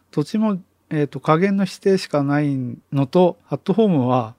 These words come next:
九十平米以上、百平米以上で、いきなり百五十平米以上になるんです。ここもうちょっとアットホームさん刻んでほしいなとは思います。この場合も百平米。で、ここから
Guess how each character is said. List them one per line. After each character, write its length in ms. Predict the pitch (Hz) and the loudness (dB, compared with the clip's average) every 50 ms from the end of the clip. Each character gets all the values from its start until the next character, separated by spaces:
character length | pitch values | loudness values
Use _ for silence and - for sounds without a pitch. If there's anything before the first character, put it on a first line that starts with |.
| _ - | _ -6
九 260 | - 190 214 226 220 | -2 0 0 0 0
十 220 | 214 233 233 220 | 0 0 -2 -2
平 240 | 190 - 226 220 214 | -2 -2 -2 0 0
米 160 | 208 214 208 | 2 2 2
以 80 | 208 185 | 0 0
上、 200 | 165 151 139 123 | 0 0 0 2
百 280 | 120 131 131 131 - | 0 -2 -2 -2 -2
平 140 | 156 165 165 | -2 -2 -2
米 180 | 151 160 160 156 | 0 0 -2 -2
以 80 | 147 | -2
上 240 | 127 135 127 120 110 | -2 -4 -4 -4 -6
で、 100 | 110 117 | -8 -10
い 60 | 113 | -6
き 80 | - 185 | -2 0
な 80 | 196 190 | 0 0
り 80 | 165 | 0
百 320 | 123 127 127 - - 202 185 | 0 -4 -6 -6 -4 -2 2
五 180 | 196 190 185 | 4 6 6
十 140 | 156 165 160 | 6 4 2
平 280 | 147 - - 214 196 185 | 0 -2 -4 -4 -2 0
米 140 | 190 185 | 2 2
以 60 | 185 160 | 2 2
上 120 | 135 117 | 0 -4
に 60 | 110 | -6
な 140 | 107 113 104 | -8 -8 -10
る 60 | 104 | -10
ん 40 | 101 | -14
で 80 | - - | -18 -20
す。 100 | _ _ _ | _ _ _
こ 140 | - - 147 | -8 -8 -6
こ 160 | - - 220 | -2 0 0
も 220 | 196 185 202 208 214 | 0 0 0 -2 -2
う 40 | |
ち 120 | 196 - 220 | -2 -2 -4
ょ 20 | |
っ 20 | 190 | -4
と 360 | - _ - 147 127 127 131 | -4 _ -4 -4 -4 -4 -6
ア 60 | 131 | -10
ッ 40 | 127 | -6
ト 120 | - 175 160 | -2 0 2
ホ 60 | 180 | 2
ー 40 | 151 | 0
ム 60 | 131 | 0
さ 100 | - 123 | -4 -8
ん 60 | 101 | -10
刻 360 | - - - 131 131 147 147 | -8 -6 -4 -2 0 0 0
ん 60 | 143 | 0
で 80 | 143 147 | -2 -2
ほ 140 | 123 143 127 | -4 -4 -6
し 160 | - - 139 | -6 -8 -10
い 20 | |
な 220 | 113 110 107 104 - _ | -8 -10 -10 -14 -12 _
と 120 | - 127 | -8 -8
は 60 | 104 | -8
思 100 | 101 104 | -8 -10
い 40 | 104 | -16
ま 120 | 104 - | -20 -20
す。 100 | _ _ _ _ | _ _ _ _
こ 100 | _ 170 | _ -6
の 80 | 175 180 | -2 0
場 120 | 196 208 | 0 0
合 60 | 208 190 | 0 0
も 120 | 165 139 | -2 -2
百 320 | 107 113 117 - - 156 | -4 -6 -10 -8 -6 -2
平 160 | 127 151 143 117 | 0 2 2 0
米。 160 | 101 104 110 123 _ - | -2 -6 -12 -16 _ -10
で、 80 | - | -8
こ 140 | - - 196 | -6 -6 -6
こ 0 | |
か 180 | 190 - 269 277 | -4 -4 -4 -2
ら 220 | 262 240 247 | -2 -4 -4